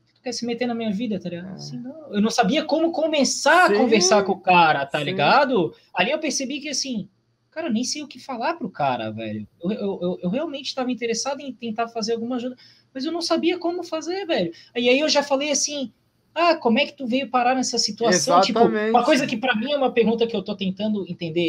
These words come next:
Speaker 1: ele, mas que pra ele soou, tipo,
Speaker 2: Que situação, né?
Speaker 1: "Quem é você, tá ligado,
Speaker 2: Sim.
Speaker 1: bicho? Sai fora daqui."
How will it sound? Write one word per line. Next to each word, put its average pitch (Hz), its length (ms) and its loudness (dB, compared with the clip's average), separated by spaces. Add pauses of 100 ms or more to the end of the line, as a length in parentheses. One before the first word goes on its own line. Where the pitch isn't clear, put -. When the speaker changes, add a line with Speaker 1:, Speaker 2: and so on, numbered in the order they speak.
Speaker 1:
ele, 262 120 0
mas 240 180 0
que 185 80 -14
pra 160 220 -2
ele 240 140 0
soou, 202 320 0
tipo, 202 400 -6 (720)
Speaker 2:
Que 175 120 -6
situação, 151 680 -6
né? 131 220 -12
Speaker 1:
"Quem 523 260 2
é - 40 2
você, 339 560 6
tá 247 160 4
ligado, 233 560 6
Speaker 2:
Sim. 190 80 0
Speaker 1:
bicho? 175 400 -2
Sai 277 260 0
fora 302 400 4
daqui." 254 520 -8